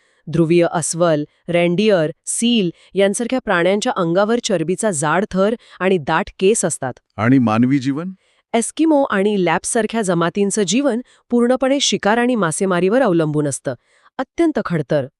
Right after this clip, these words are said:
Speaker 2: आपण आतापर्यंत अक्षांशानुसार बदलणाऱ्या जीवसंहती पाहिल्या, आडव्या पट्ट्या.
Speaker 1: हो.
Speaker 2: पण पर्वत आणि समुद्र यांचं काय? ते या वर्गीकरणात बसत नाहीत.
Speaker 1: अगदी बरोबर. यांना आपण उभ्या जीवसंहती म्हणू शकतो.
Speaker 2: उभ्या?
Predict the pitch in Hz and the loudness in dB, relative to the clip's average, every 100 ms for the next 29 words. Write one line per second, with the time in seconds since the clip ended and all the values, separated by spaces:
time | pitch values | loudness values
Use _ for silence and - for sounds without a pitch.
0 | _ - 107 170 156 98 139 131 127 110 | _ -4 -2 0 -2 -2 -4 -2 -2 -2
1 | 92 95 117 - _ - 90 - 139 151 | -2 -2 -4 -8 _ -8 -8 -4 -2 -2
2 | 143 170 123 101 110 131 101 87 104 117 | -4 -4 -2 -2 -4 -6 -4 -4 -2 -2
3 | 98 117 135 95 98 123 113 98 90 110 | -2 -4 -6 -6 -6 -4 -4 -4 -4 -6
4 | 87 71 71 67 - _ _ - _ - | -4 -8 -10 -12 -18 _ _ -20 _ -4
5 | 101 104 143 156 110 - 80 64 _ - | 0 0 0 -2 -6 -6 -8 -8 _ 0
6 | 294 170 - _ 185 208 190 - 123 139 | 0 0 -8 _ -4 -4 -4 -4 -2 -2
7 | 214 190 185 - 143 170 147 135 190 _ | -2 -2 -4 -2 -4 -2 -4 -6 -8 _
8 | 110 120 139 202 180 165 160 _ _ _ | -4 -2 -2 -4 -4 -6 -8 _ _ _
9 | _ - 156 180 175 147 139 156 156 160 | _ -2 0 0 0 -2 -2 -4 -2 -4
10 | 147 107 - 160 104 69 - - 202 185 | -4 -4 -4 -4 -4 -6 -10 -4 -4 -2
11 | 247 220 165 127 123 _ _ _ 175 185 | 0 2 0 -2 -6 _ _ _ 2 2
12 | 226 269 294 302 220 165 165 240 226 220 | 2 0 0 -2 -2 0 0 2 2 0
13 | 214 190 170 165 165 156 151 147 - 127 | 0 -2 0 0 0 0 -2 -4 -6 -6
14 | 113 - 120 98 98 120 | -6 -4 -2 2 2 2